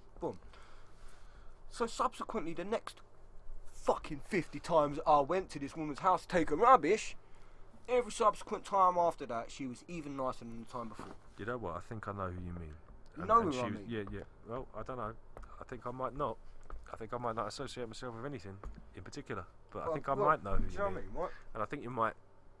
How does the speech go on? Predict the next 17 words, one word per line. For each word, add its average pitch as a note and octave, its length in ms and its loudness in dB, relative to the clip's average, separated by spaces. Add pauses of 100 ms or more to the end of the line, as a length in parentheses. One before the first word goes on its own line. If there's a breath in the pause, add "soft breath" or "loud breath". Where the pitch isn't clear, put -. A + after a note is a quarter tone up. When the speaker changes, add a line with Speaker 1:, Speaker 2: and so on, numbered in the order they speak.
Speaker 2:
be - 40 -14
talking G#2 280 -6
about F#2 280 0
that F#2+ 160 -6
darling. G2 340 0 (680 soft breath)
And F#2 100 -10
she - 100 -10
was, G2+ 220 -8 (160)
she, - 60 -16
you D#2+ 80 -10
know, A#2 160 -4
she's - 100 -16
a - 40 -18
bit E2 100 -4
older D2+ 180 -8
than D2+ 100 -14
that, A2+ 80 -16